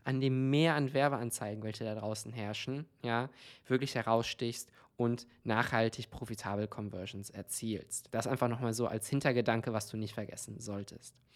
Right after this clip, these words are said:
Also, deine Aufgabe, falls du es noch nicht gemacht hast, lege verschiedene Custom Audiences an, segmentiert auf die Zeiträume und teste einfach mal den Middle Funnel komplett zusammengefasst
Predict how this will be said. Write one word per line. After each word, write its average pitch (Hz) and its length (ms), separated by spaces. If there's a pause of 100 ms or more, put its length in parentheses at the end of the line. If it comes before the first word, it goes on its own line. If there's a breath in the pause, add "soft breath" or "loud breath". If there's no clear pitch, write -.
(1080 loud breath)
Also, 202 320 (120)
deine 143 300
Aufgabe, 151 480
falls 143 220
du - 40
es 143 60
noch 135 60
nicht 131 160
gemacht 117 340
hast, 151 320
lege 151 340
verschiedene 135 460
Custom - 480
Audiences 156 560
an, 135 280
segmentiert 123 760
auf 107 100
die 107 140
Zeiträume 143 720 (140)
und 123 80
teste - 320
einfach 151 200
mal 131 140
den 120 160
Middle 131 240
Funnel 120 380
komplett - 380
zusammengefasst 120 840